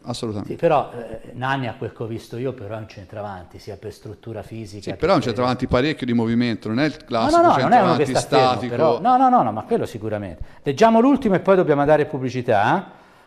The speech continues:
Speaker 2: Buonasera, c'è delusione per i due punti regalati. "Le partite vanno chiuse", dice questo nostro telespettatore, caro Francesco.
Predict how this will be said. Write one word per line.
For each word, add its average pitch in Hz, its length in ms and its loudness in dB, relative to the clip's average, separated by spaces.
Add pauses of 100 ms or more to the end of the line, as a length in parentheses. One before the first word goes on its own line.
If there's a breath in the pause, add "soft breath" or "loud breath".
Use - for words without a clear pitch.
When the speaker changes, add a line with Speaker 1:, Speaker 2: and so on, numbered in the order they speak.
Speaker 2:
Buonasera, 165 640 2
c'è 214 360 2
delusione 185 840 2
per 165 200 -2
i 151 120 -2
due 147 160 -2
punti 180 440 -2
regalati. 123 640 0 (600 soft breath)
"Le 135 100 -2
partite 214 640 4
vanno 160 320 2
chiuse", 117 380 -6
dice 113 280 -8
questo 110 260 -10
nostro 117 320 -10
telespettatore, 107 800 -10
caro 95 220 -6
Francesco. 87 520 -16